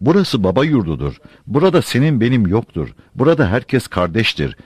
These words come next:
Bir anadan doğanlar, bir babadan olanlar birbirlerini boğazlarlar. Layhar'ın evlatları birbirini bir vücut bilirler. Kardeşlerini birisi bir iğne batırsa acısını kendi vücudunda duyarlar.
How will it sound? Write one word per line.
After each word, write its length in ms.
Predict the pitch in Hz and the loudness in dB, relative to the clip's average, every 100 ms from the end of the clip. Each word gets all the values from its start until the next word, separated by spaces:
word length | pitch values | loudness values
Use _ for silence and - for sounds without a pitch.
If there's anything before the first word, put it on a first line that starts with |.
| _ | _
Bir 180 | - 185 | 0 2
anadan 440 | 131 131 123 123 | 2 0 2 0
doğanlar, 480 | 101 104 101 107 98 | 2 2 2 0 0
bir 160 | 120 131 | -2 -2
babadan 320 | 120 113 120 | -2 0 0
olanlar 520 | 117 104 101 107 98 | 0 0 0 -2 -2
birbirlerini 600 | 101 117 120 104 104 110 | -2 -2 -2 -2 0 0
boğazlarlar. 760 | 90 82 80 76 98 90 65 65 _ - - - | 0 0 0 0 -2 0 -2 -6 _ -20 -16 -4
Layhar'ın 560 | 107 160 131 147 156 | -2 0 0 0 0
evlatları 560 | 131 175 135 - 131 131 | 0 0 0 -2 -2 0
birbirini 460 | 123 113 120 131 101 | -2 -2 -2 -2 0
bir 200 | 110 95 | 0 0
vücut 360 | 92 120 - | -2 -2 -4
bilirler. 520 | 87 73 65 60 60 - - - - _ | -6 -4 -4 -6 -6 -10 -20 -20 -20 _
Kardeşlerini 760 | - 131 135 170 - 165 180 147 | -4 -2 0 -2 2 2 2 2
birisi 320 | 139 151 135 | 0 0 0
bir 100 | 135 | -2
iğne 320 | 92 123 131 | 0 0 0
batırsa 380 | 147 143 135 107 | 0 -2 -4 -2
acısını 380 | 117 123 143 143 | 0 -2 -2 -2
kendi 340 | 123 117 135 | -2 -2 0
vücudunda 560 | 143 104 87 87 82 71 | -2 -2 -4 -4 -4 -4
duyarlar. 560 | 76 71 69 64 67 | -4 -4 -2 -4 -6